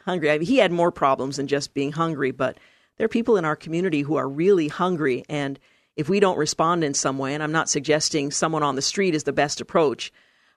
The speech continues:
but it just reminded me that, um, there are hungry people in our community right in the neighborhood where I live. And so this is a, an opportunity to be reminded,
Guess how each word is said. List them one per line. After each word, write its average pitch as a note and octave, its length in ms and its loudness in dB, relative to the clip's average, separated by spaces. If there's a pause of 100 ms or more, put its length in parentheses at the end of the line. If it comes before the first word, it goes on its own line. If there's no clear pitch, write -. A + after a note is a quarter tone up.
but E3+ 80 0
it E3 60 2
just G#3 200 2
reminded E3 540 2
me C#3+ 200 0
that, C#3 380 -2
um, C#3+ 360 -6 (100)
there F#3+ 120 0
are F#3 40 -2
hungry F3+ 300 0
people F3 320 -2
in C#3+ 80 -2
our D3 120 0
community D#3+ 460 -2
right D#3+ 300 4
in G3 100 2
the F3+ 80 2
neighborhood F3+ 460 2
where D#3+ 200 4
I D#3+ 160 0
live. D3 380 2
And C#3 100 -4
so D3 220 -2
this D#3+ 200 -2
is C#3+ 120 -6
a, D3+ 140 -2 (400)
an D#3+ 80 0
opportunity E3+ 580 2
to F3+ 140 -4
be D3+ 160 0
reminded, F#3+ 580 4